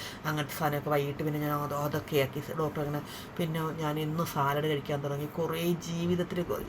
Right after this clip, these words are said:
ശ-, ജീവിതശൈലി രോഗം തന്നെയാണ് ഇതൊരു. നമ്മൾ കൃത്യമായി നമ്മുടെ ആരോഗ്യത്തിന് വേണ്ട സാധനങ്ങൾ കഴിക്കാത്തത് കൊണ്ടുണ്ടായ കാര്യങ്ങളാണ്. ഇൻഹേലർ വലിച്ച്, വലിച്ചതിന് കണക്കില്ലായിരുന്നു ഞാൻ. അയ്യോ, സിറോ, സിറോ ഫ്ലോ എന്നൊരു സാധനം ഞാൻ മൂന്ന് നേരവും മൂന്നാലെണ്ണം വെച്ച് അങ്ങോട്ട് വലിക്കല.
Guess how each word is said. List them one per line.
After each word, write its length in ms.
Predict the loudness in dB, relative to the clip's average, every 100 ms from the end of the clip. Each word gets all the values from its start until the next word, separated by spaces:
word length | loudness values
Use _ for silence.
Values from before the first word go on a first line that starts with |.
| -6 -6
ശ-, 60 | -4
ജീവിതശൈലി 960 | -2 0 4 4 4 6 6 6 4
രോഗം 400 | 6 6 6 2
തന്നെയാണ് 240 | 0 -2 -2
ഇതൊരു. 220 | -4 -6 -8 -12 -10 -12 -8 -6 -6 0
നമ്മൾ 320 | 4 8 8
കൃത്യമായി 520 | 8 6 6 6 8
നമ്മുടെ 220 | 6 6 6
ആരോഗ്യത്തിന് 340 | 6 6 4 0 2
വേണ്ട 300 | 2 2 2
സാധനങ്ങൾ 480 | 2 4 4 2 0
കഴിക്കാത്തത് 460 | 0 0 0 0 0
കൊണ്ടുണ്ടായ 500 | 2 0 0 0 0
കാര്യങ്ങളാണ്. 440 | 2 0 0 -4 -8 -10 -10 -8 -4 0
ഇൻഹേലർ 540 | 2 2 6 8 8
വലിച്ച്, 280 | 6 2 0
വലിച്ചതിന് 400 | 0 2 2 4
കണക്കില്ലായിരുന്നു 680 | 4 2 2 2 2 2 -2
ഞാൻ. 140 | -4 -8 -12 -12 -4
അയ്യോ, 680 | 2 2 2 -2 0 2 2
സിറോ, 460 | 2 2 4 4 2 -2 0
സിറോ 220 | 4 6
ഫ്ലോ 220 | 8 8
എന്നൊരു 200 | 8 2
സാധനം 380 | 4 4 4 2
ഞാൻ 220 | 0 -2 -6 -10 -12 -12 -14 -10 0
മൂന്ന് 420 | 4 8 8 10
നേരവും 300 | 8 8 4 2
മൂന്നാലെണ്ണം 640 | 4 10 10 10 8 6
വെച്ച് 180 | 4 6
അങ്ങോട്ട് 180 | 4 2
വലിക്കല. 440 | 2 2 2 0